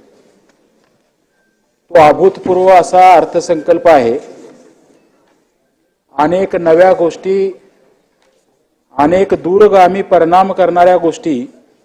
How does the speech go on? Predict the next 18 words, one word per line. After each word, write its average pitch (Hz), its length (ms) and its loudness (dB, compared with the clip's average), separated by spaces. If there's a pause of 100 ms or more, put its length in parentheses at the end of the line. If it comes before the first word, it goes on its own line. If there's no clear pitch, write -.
(960)
आणि 165 160 -14
या 185 140 4
राज्यातल्या 185 720 2
प्रत्येक 202 600 0
घटकाला 185 720 0
न्याय 180 360 0
कसा 190 320 -2
देता 170 280 2
येईल, 156 180 2 (1300)
असा 165 300 0
प्रयत्न 190 420 -6
करणारा 180 460 0
हा 180 240 2
अर्थसंकल्प 175 720 -4 (1600)
खरं 185 240 2
तर 196 120 2
महायुतीच्या 185 800 -2
सरकारनं 180 720 0